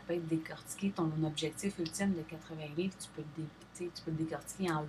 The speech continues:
huit mini-objectifs de dix livres chacun. Puis à chaque fois que tu l'atteins, ben, tu sais, de, de, de t'offrir une récompense. Tu sais, ça peut être,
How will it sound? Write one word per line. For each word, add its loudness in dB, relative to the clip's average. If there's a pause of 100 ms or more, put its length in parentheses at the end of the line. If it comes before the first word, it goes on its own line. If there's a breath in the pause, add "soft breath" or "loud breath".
huit 2
mini-objectifs 4
de 4
dix -2
livres 2
chacun. 6 (560 loud breath)
Puis 2
à 4
chaque 8
fois 4
que -6
tu 2
l'atteins, 2
ben, -2
tu -12
sais, -2
de, -2 (140)
de, -2
de -10 (180)
t'offrir 0
une 6
récompense. 2
Tu -4
sais, 0
ça -2
peut 0
être, 0